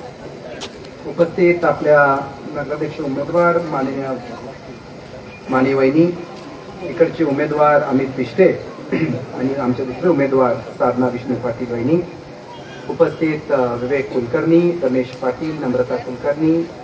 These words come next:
माननीय गौरव साहेब, बाबूराव फुंडे, अमित, अ, पांडुरंग जाधव, श्याम कालेकर, हिदायत नायकवडी,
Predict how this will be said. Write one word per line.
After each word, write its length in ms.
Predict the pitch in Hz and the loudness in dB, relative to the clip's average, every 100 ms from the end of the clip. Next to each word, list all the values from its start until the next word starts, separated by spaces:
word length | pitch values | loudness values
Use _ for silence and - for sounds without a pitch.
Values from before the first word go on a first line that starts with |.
| - - - - | -16 -16 -14 -6
माननीय 340 | 123 127 127 127 | 0 2 2 2
गौरव 180 | 123 131 | 2 0
साहेब, 400 | 123 160 165 165 | -2 0 4 4
बाबूराव 360 | 135 120 123 117 | 4 2 2 2
फुंडे, 380 | 110 131 139 160 - - - - - 123 | 0 -2 2 2 0 -10 -12 -14 -12 -6
अमित, 420 | 127 131 - 131 | -4 -4 -6 -8
अ, 180 | 120 113 107 - - - - - - - | -6 -6 -8 -12 -14 -16 -16 -18 -18 -8
पांडुरंग 340 | 131 127 127 127 | -2 2 2 4
जाधव, 480 | 123 123 147 160 165 147 147 - 143 139 139 | 4 2 2 -2 -2 -6 -10 -10 -12 -10 -8
श्याम 200 | 135 127 | -4 -4
कालेकर, 460 | 120 127 139 151 160 | 0 0 0 0 0
हिदायत 360 | 143 131 127 123 | 0 2 4 4
नायकवडी, 600 | 123 117 151 147 156 151 | 0 -4 -4 -2 -2 -4